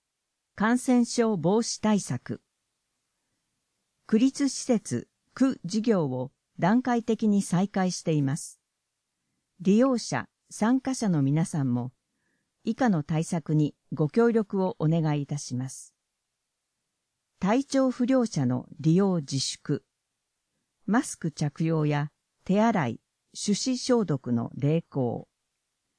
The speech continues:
ソーシャルディスタンスの十分な確保。室内の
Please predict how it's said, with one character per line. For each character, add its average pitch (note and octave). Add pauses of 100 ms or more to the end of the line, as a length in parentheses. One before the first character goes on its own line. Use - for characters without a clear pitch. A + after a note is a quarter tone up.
(380)
ソ A#3+
ー C#4
シ C4+
ャ C4+
ル C4
デ B3
ィ B3+
ス -
タ D3+
ン C3+
ス C#3
の A#2+ (120)
十 G3
分 A#3+
な A2+
確 -
保。 - (1120)
室 -
内 G#3+
の C3